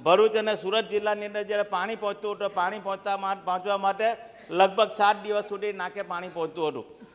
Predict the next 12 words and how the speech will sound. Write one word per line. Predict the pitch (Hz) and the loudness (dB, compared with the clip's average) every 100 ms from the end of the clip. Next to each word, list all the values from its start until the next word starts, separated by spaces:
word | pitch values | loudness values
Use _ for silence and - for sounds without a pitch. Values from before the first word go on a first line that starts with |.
| _ - | _ 2
પણ | 202 240 247 226 - - - _ - | 6 8 6 0 -12 -20 -20 _ 4
જે | 226 | 6
રીતે | 240 240 240 226 202 - - - | 6 6 8 8 6 2 -10 -18
સમગ્ર | - 196 202 240 233 233 | -4 2 6 6 6 2
કેનાલ | 208 214 226 | 2 2 2
પાકી | 196 185 220 | 4 2 0
કરી, | 208 220 208 | 0 2 2
એનાથી | 214 208 208 180 - - - | 2 2 2 0 -6 -14 -4
પાણીની | 170 180 208 214 | 0 0 -2 -4
કેપેસિટી | 175 165 196 208 214 208 | -4 -4 -4 -4 -4 -2
પણ | 220 208 | 0 0
વધી | 208 233 | 4 4